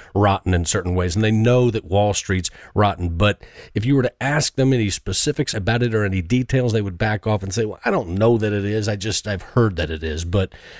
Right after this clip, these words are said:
you know, people who have done a little bit more reading, people who are a little bit more educated,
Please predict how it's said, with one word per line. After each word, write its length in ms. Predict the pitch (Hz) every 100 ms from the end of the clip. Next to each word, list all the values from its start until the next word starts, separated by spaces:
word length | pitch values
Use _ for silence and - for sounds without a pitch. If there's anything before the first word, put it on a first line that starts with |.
| -
you 80 | 135
know, 160 | 87 85
people 320 | 143 123 95
who 100 | 113
have 220 | 87 80
done 160 | 123 143
a 40 |
little 220 | 113 101
bit 140 | 92 87
more 240 | 87 85
reading, 260 | 87 90 85
people 320 | 98 92 87
who 100 | 95
are 100 | 90
a 60 |
little 200 | 95 104
bit 120 | 95 98
more 160 | 98
educated, 640 | 92 92 95 - 87 90